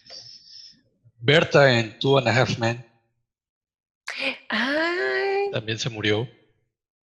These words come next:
Speaker 2: Sí, es cierto, que era la, la, pues, como que la señora que les, les ayudaba con la limpieza a los hermanos y al sobrinito. Sí, era ella, ¿no?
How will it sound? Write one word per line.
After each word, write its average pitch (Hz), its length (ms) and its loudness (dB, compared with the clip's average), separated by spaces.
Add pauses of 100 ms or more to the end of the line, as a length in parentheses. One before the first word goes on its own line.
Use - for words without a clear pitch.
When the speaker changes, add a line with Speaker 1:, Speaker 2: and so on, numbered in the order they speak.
(640)
Speaker 2:
Sí, - 180 -8
es 240 100 -4
cierto, 240 440 2
que 240 60 2
era 226 180 6
la, 185 240 4
la, 180 220 0
pues, 185 120 -10
como 190 200 -4
que 190 80 2
la 180 100 4
señora 202 280 2
que 214 80 4
les, 175 280 2
les 170 180 0
ayudaba 190 460 4
con 156 360 -6
la 156 100 2
limpieza 180 580 -2 (840)
a 170 140 -2
los 165 200 -4
hermanos 190 500 0
y 185 40 2
al 165 80 0
sobrinito. 180 580 -4 (300)
Sí, 247 100 0
era 269 180 6
ella, 285 160 2
¿no? 254 120 -2